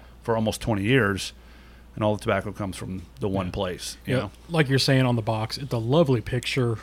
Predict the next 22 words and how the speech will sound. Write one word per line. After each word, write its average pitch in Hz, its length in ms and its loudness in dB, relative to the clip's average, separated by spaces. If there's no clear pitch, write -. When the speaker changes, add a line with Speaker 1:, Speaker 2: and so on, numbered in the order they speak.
Speaker 2:
of, 123 420 0
you 131 60 2
know, 117 160 0
the, 107 180 -4
the, 117 200 -2
the 120 140 -4
farmhouse 123 640 2
and 123 220 0
just 117 260 -2
the 113 260 -4
tobacco 117 320 -2
fields 113 400 -2
surrounding, 110 720 -2
you 127 80 -8
know, 104 180 -10
all 123 160 -4
the 120 80 -2
way 117 80 0
around. 107 300 -4
It's 113 160 -8
really 117 200 -2
nice. 107 340 -4